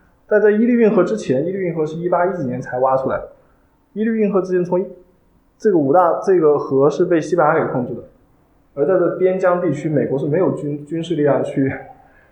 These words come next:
去保护自己的殖民者，去跟西班牙去抗衡。等于说你的经济命脉，中西部的经济命脉是被西班牙给掐住了。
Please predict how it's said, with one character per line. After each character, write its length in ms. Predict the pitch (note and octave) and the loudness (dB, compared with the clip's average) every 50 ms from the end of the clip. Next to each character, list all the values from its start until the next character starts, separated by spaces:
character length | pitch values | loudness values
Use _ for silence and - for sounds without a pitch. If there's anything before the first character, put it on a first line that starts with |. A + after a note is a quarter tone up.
| _ _ | _ _
去 140 | - - C#3+ | -6 -6 -2
保 240 | C#3 C#3 A#2+ A#2 | 0 0 0 0
护 220 | - - E3+ D#3+ D#3 | -2 -2 -4 -4 -4
自 140 | D#3 D#3 D#3+ | -4 -6 -6
己 120 | C#3 B2 | -6 -4
的 380 | B2 B2 B2 B2 B2 A#2+ A#2+ - - - _ _ | -4 -2 -2 -2 -4 -4 -6 -10 -16 -20 _ _
殖 140 | - C3+ | -6 -2
民 180 | C#3+ D3+ D#3 D#3 | -2 -2 -2 0
者， 260 | D3+ B2+ G#2+ F#2+ - - - - - _ _ | 0 0 -2 -2 -4 -8 -14 -18 -20 _ _
去 200 | _ - C#3 C3 | _ -4 -4 0
跟 320 | C#3 C3+ C3+ C3+ C#3 C#3+ - - - _ _ _ _ _ _ _ _ | 2 2 2 2 -2 -4 -8 -16 -20 _ _ _ _ _ _ _ _
西 180 | - - - D3 | -16 -6 -2 0
班 140 | D3 C#3+ | 2 2
牙 260 | C3+ A#2+ A2+ A#2+ A#2+ - - - | 2 2 0 0 -4 -6 -10 -14
去 120 | - - | -12 -8
抗 200 | C3 D3+ C3+ B2 | -4 -2 -2 -2
衡。 120 | B2 A2+ E2+ D#2 - - _ _ _ _ _ _ _ _ _ _ _ _ C#3 | -2 -6 -8 -10 -14 -18 _ _ _ _ _ _ _ _ _ _ _ _ -6
等 80 | C#3 C#3+ | -2 -2
于 100 | D3+ D#3+ | -2 -2
说 220 | D#3+ E3 D#3+ D#3 | 0 2 2 2
你 100 | D3+ C#3 | 2 2
的 120 | B2+ C3 C3 | 0 0 0
经 200 | - F3+ F#3+ G3 | 0 0 0 0
济 120 | G3+ G#3 | 2 2
命 180 | G#3+ G#3 F#3 D#3+ | 2 2 4 4
脉， 180 | C#3 B2+ A2+ - - - - - _ _ _ _ _ _ _ _ _ _ _ _ _ _ _ _ _ _ _ _ | 2 2 0 -2 -6 -12 -16 -20 _ _ _ _ _ _ _ _ _ _ _ _ _ _ _ _ _ _ _ _
中 220 | - F3+ F3+ F#3 F3+ | -4 -2 -2 -2 -4
西 160 | F#3 F#3 F#3 | -4 -6 -4
部 100 | F3+ F#3+ | -2 0
的 80 | E3+ D3 | 0 0
经 160 | - F3 E3+ | -2 -2 -4
济 80 | F3 | -4
命 140 | F3 E3+ D#3 | -4 -2 0
脉 160 | D3 C#3 B2+ | 0 0 0
是 120 | - - - | 0 -2 -2
被 80 | D3+ | -4
西 140 | D3 C#3+ D3+ | -4 -4 -2
班 100 | D#3+ D3+ | -2 0
牙 140 | C#3+ D3+ D3+ | 2 2 0
给 80 | D3+ A#2+ G#2 - - - - - _ _ _ _ _ _ _ _ _ _ | 0 -2 -4 -4 -10 -14 -20 -20 _ _ _ _ _ _ _ _ _ _
掐 240 | - - C#3 B2+ | -8 -4 -2 0
住 160 | C3 C3 B2 A2 | 0 0 -2 -4
了。 140 | F#2+ - | -4 -6